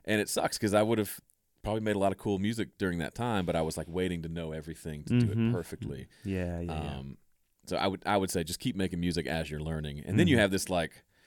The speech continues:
Speaker 1: resume of, "I remember I made that record in that house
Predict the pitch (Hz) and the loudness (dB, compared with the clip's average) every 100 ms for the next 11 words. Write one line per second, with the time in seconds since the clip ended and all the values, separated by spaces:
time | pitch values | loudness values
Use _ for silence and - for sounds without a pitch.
0 | _ _ _ _ 90 117 120 104 90 82 | _ _ _ _ 0 4 4 4 2 2
1 | 78 82 82 82 - 98 101 101 92 87 | 0 0 -2 -4 -2 -2 0 0 0 0
2 | 85 90 90 98 - 87 78 80 95 90 | 0 0 0 0 -2 -4 -4 -4 -4 -4
3 | 78 73 - - | -6 -6 -10 -14